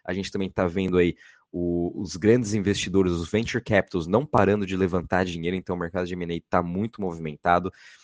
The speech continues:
e a gente tá faltando mesmo é a, a entrada do investidor institucional pro mercado de cripto, pra gente conseguir alcançar todos os objetivos aí. Então,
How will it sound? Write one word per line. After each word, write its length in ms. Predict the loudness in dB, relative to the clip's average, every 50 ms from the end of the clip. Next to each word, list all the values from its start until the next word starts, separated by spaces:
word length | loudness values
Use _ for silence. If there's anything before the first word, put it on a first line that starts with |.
| _ _ _ _
e 100 | 0 0
a 60 | 0
gente 220 | 0 0 -4 -4 -4
tá 100 | -4 -4
faltando 460 | -2 -4 -4 -4 -2 -4 -2 -2 -2
mesmo 380 | -2 -2 -2 -2 -4 -6 -8 -6
é 140 | -4 -2 0
a, 400 | 0 0 -2 -2 -2 0 0 0
a 80 | 0 -2
entrada 400 | -4 -6 -2 2 2 2 4 2
do 120 | 0 -2
investidor 560 | -4 -6 -6 -6 -8 -8 -4 -2 0 0 0 -2
institucional 840 | -6 -8 -8 -8 -8 -10 -10 -10 -6 -6 -2 0 2 2 2 0 -2 _ _ _ _ _ _ 0
pro 140 | 2 2
mercado 380 | 2 2 2 2 0 0 0 0
de 100 | -4 -8
cripto, 320 | -10 -10 -10 -10 -10 -6
pra 160 | -4 -2 -2 -2
gente 280 | -2 -4 -6 -8 -10
conseguir 320 | -10 -10 -10 -8 -4 -2 -2
alcançar 560 | -2 -2 -4 -8 -10 -10 -6 -2 0 0 0
todos 300 | 0 _ -4 -4 -2 -2
os 40 | -4
objetivos 640 | -4 -4 -4 -6 -8 -8 -6 -8 -8 -8 -6 -4 -2
aí. 160 | 0 0 -2
Então, 300 | -2 -2 0 0 0 0